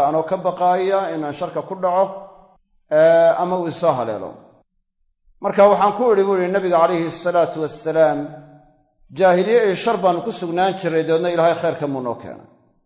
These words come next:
Waxay culammadu isweydiiyaan, qabla albictha, intaan nabiga la soo dirin calayhi salaatu wasalaam, dadku waxay ku sugnaayeen maxaa la odhanayaa?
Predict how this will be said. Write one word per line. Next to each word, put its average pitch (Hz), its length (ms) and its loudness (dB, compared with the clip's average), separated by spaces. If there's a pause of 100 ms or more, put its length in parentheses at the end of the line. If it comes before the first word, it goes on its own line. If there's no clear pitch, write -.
(540)
Waxay 214 200 2
culammadu 233 320 2
isweydiiyaan, 156 760 -4 (960)
qabla 202 240 2
albictha, 170 560 -2 (260)
intaan 165 320 -2
nabiga 180 280 0
la 151 120 0
soo 165 280 -4
dirin 143 220 -6
calayhi 139 320 -4
salaatu 139 480 -4
wasalaam, 101 480 -12 (1000)
dadku 233 220 0
waxay 208 200 4
ku 233 100 -4
sugnaayeen 196 500 2
maxaa 170 180 -2
la 160 120 2
odhanayaa? 101 440 -4